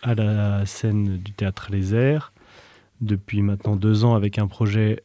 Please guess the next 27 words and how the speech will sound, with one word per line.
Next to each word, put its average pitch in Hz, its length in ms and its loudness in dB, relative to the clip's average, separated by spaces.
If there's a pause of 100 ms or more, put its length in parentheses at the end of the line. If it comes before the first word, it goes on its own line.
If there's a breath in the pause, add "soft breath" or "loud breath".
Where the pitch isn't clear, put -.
La 110 220 -2
Harde, 117 320 0
qui - 140 -4
est - 20 0
un 98 40 0
projet 101 220 -2
participatif 101 760 -6
sur - 200 -8
un 98 60 -4
feuilleton 101 360 -4
radiophonique. 101 1000 -2
Et 123 100 -2
donc 107 240 -2
là, 131 160 2
on, 107 560 2 (480)
dans 110 380 2
le 101 120 2
parcours, 131 520 2
dans 110 80 4
ce 98 80 -4
parcours-là 123 640 0
de, 110 160 -4
de 101 320 -8
compositeurs 113 580 -2
associés, 131 720 -2
on 123 160 0
propose 120 640 0